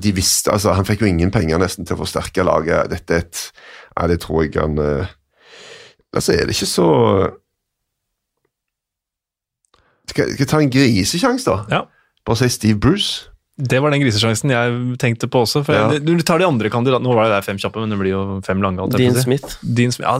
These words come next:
Speaker 2: tror jeg ikke. Jeg tror han er sånn Aston Villa-mann through and
Speaker 1: Ja.
Speaker 2: through. Men, men som du sier, det er jo en mann som tar avgjørelsen. Eddie Howe.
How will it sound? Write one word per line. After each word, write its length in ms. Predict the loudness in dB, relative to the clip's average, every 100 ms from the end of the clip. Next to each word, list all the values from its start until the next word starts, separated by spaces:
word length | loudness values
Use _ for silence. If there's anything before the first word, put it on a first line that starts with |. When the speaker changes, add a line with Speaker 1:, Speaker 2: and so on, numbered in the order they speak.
| -4
Speaker 2:
tror 180 | 0 2
jeg 80 | 2
ikke. 120 | -4 -10 -12
Jeg 80 | -2
tror 120 | 0
han 120 | 2 2
er 220 | 2 0
sånn 180 | -4 -4 -4 -4
Aston 240 | -2 0
Villa-mann 800 | 2 2 2 0 0 0 -2 -2 -4 -6 -4
through 180 | 0 2
and 60 | 2
Speaker 1:
Ja. 40 |
Speaker 2:
through. 160 | 2 2
Men, 260 | 0 2 2
men 180 | 2 2 0 -4
som 180 | 0 0
du 80 | 2
sier, 140 | 2
det 80 | 2
er 80 | 0
jo 160 | -2
en 60 | -2 -4
mann 80 |
som 160 | -6 -6
tar 200 | -2 0
avgjørelsen. 440 | 0 -2 -8 -8 -6 -2
Eddie 240 | -2 0
Howe. 240 | 0 -2